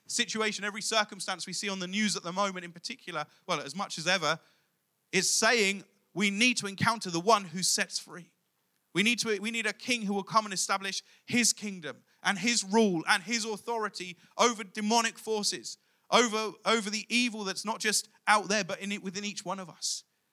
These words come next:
We need a king who has compassion to set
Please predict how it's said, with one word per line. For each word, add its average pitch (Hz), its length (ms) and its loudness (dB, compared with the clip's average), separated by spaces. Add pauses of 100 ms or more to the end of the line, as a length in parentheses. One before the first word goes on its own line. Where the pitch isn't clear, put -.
(720)
We 160 140 -2
need 196 160 -4
a 180 60 -8
king 180 560 -6 (160)
who 160 80 -6
has 165 160 -4
compassion 131 720 -8 (400)
to 143 100 -8
set - 520 -2